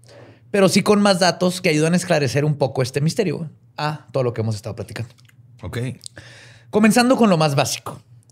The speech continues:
Speaker 1: La teoría de conspiración. No es difícil ver que tiene muy pocos fundamentos. Todo comenzó no por evidencia, sino por una llamada de un teléfono de un supuesto intendente.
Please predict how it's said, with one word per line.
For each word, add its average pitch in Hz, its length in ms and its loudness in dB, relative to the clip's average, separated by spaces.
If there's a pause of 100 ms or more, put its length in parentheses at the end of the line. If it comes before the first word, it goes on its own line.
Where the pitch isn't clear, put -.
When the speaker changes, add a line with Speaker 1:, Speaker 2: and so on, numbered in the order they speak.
(460)
Speaker 1:
La 160 180 0
teoría 185 200 4
de 214 120 2
conspiración. 170 600 0 (920)
No 185 100 0
es 226 100 2
difícil 240 400 2
ver 170 360 -2 (180)
que 165 120 -2
tiene 156 260 2
muy 170 160 4
pocos 131 380 -2
fundamentos. 156 680 -2 (1040)
Todo 277 240 2
comenzó 208 680 0 (100)
no 220 300 4
por 262 140 4
evidencia, 151 560 0 (520)
sino 220 300 0
por 220 120 4
una 254 140 2
llamada 185 720 0 (140)
de 165 120 0
un 180 180 4
teléfono 190 640 2
de 165 80 2
un 180 100 4
supuesto 175 480 0
intendente. 170 520 -2